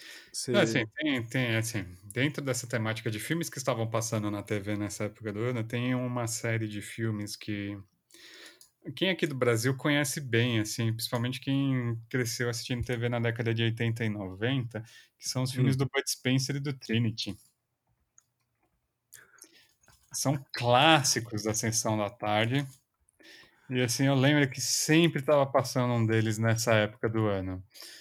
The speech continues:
Speaker 2: Não
Speaker 1: Nossa, eu
Speaker 2: importa
Speaker 1: odiava
Speaker 2: qual.
Speaker 1: isso.
Speaker 2: Assim,
Speaker 1: Eu ficava
Speaker 2: é
Speaker 1: alternando entre o filme deles, Os Trapalhões, né?
Speaker 2: É, exatamente. Trapalhões, o Saltimbancos, né? Passava bastante, ou o Robin Hood lá, que o Didi Mocó era uma espécie de Robin Hood.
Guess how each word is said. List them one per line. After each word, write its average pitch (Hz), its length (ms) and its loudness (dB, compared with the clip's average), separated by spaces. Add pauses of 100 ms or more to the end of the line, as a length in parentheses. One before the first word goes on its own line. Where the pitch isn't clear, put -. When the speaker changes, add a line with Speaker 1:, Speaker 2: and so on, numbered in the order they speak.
(200)
Speaker 2:
Não 117 220 2
Speaker 1:
Nossa, 151 320 8
eu 101 40 4
Speaker 2:
importa 107 240 4
Speaker 1:
odiava 101 180 2
Speaker 2:
qual. 110 240 4
Speaker 1:
isso. - 160 -20 (880)
Speaker 2:
Assim, 156 460 4
Speaker 1:
Eu 110 60 2
ficava 117 260 6
Speaker 2:
é - 20 2
Speaker 1:
alternando 127 600 4
entre 123 560 4
o 113 60 2
filme 117 240 0
deles, 117 300 4
Os 110 260 -4
Trapalhões, 104 560 0
né? 101 80 -10 (480)
Speaker 2:
É, 151 320 8
exatamente. 123 640 2
Trapalhões, 113 880 2
o 110 220 0
Saltimbancos, 117 960 0
né? 107 240 0
Passava 107 560 2
bastante, 110 840 0
ou 104 440 0
o - 20 -6
Robin 107 380 -2
Hood 104 400 -2
lá, 101 260 -4
que - 140 -10
o 104 60 -6
Didi 107 200 -6
Mocó 104 400 -6
era 104 140 -6
uma 107 120 -6
espécie 104 260 -8
de 101 60 -8
Robin 110 400 -2
Hood. - 520 -2